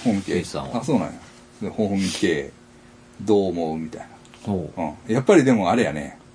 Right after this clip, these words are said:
Speaker 2: ちょうどいい先生にやられてから、
Speaker 1: ほう。
Speaker 2: ちょっと、
Speaker 1: 勢いが。
Speaker 2: みんな、いやいや、そう、本人は変わってないやろうけど、みんな見る目がちょっと変わったんちゃう？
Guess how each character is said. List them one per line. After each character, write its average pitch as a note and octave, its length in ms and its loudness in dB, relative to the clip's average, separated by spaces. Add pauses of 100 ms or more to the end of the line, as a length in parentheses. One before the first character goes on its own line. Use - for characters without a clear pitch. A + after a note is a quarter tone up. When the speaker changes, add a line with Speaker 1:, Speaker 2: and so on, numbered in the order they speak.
(800)
Speaker 2:
ち - 100 0
ょ C#3 100 8
う - 20 8
ど F3+ 140 8
い B2+ 60 8
い A2+ 40 8
先 A#2+ 220 6
生 F2+ 220 0
に D#2 260 -4 (880)
や A2+ 120 4
ら B2+ 100 8
れ A#2 80 4
て A2 120 2
か G#2 120 2
ら、 F#2+ 240 2 (140)
Speaker 1:
ほ G2 220 -4
う。 - 0 - (1500)
Speaker 2:
ち E3 80 6
ょ - 20 6
っ D#3 140 4
と、 - 260 -2 (260)
Speaker 1:
勢 A#2 220 2
い F2+ 40 0
が。 D#2 140 -4
Speaker 2:
み C3 160 6
ん D3 80 6
な、 F2+ 260 4
い D3 60 4
や F3 100 8
い - 20 8
や、 A2 200 4 (160)
そ - 140 0
う、 - 20 -4
本 F3 220 4
人 F3+ 160 8
は A2+ 80 4
変 B2 100 4
わ A2+ 80 4
っ - 20 -12
て A#2 100 -2
な F2+ 100 0
い - 20 0
や C#2+ 60 -4
ろ D2 60 -12
う - 40 -12
け D#2 100 -4
ど、 D2 140 -4 (960)
み C3 140 6
ん D3+ 40 6
な B2 80 6
見 A2 140 6
る C3+ 80 6
目 A2+ 100 8
が E2+ 80 -2
ち - 100 -6
ょ - 20 2
っ - 40 -4
と - 60 -12
変 B2 80 4
わ G2 40 0
っ - 40 -14
た - 80 -8
ん - 20 -10
ち - 80 -14
ゃ - 40 -12
う？ - 40 -14